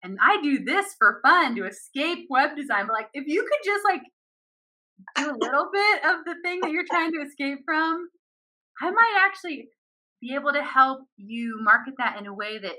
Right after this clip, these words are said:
you wouldn't hate it as much because you'd be working with people who really need it." And, like, so this poor guy, like, yeah, I had designed a whole, a whole freelance job for him before he had walked out the door. And he's like, "I really just wanted you to sell my,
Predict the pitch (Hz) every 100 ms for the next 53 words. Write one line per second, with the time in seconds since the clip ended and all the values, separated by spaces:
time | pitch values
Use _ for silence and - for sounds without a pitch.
0 | - 180 180 254 233 233 330 349 233 233
1 | 233 220 226 214 208 202 185 185 180 214
2 | 226 208 - 233 208 202 196 202 196 170
3 | 170 214 269 302 320 330 330 320 330 294
4 | 226 175 175 - - _ _ - 190 180
5 | 233 - 190 190 175 175 156 156 - _
6 | _ _ _ _ 160 143 156 190 - 160
7 | 165 156 147 147 160 151 151 156 _ _
8 | _ _ _ _ _ _ - - 220 190
9 | 185 180 165 156 151 - 151 151 - 170
10 | 156 156 160 - 156 160 165 165 - -
11 | 160 151 170 165 165 160 156 160 185 180
12 | 160 - - - - - 247 247 240 233
13 | 233 214 214 214 208 202 _ _ _ _
14 | 208 202 202 - 196 196 185 175 196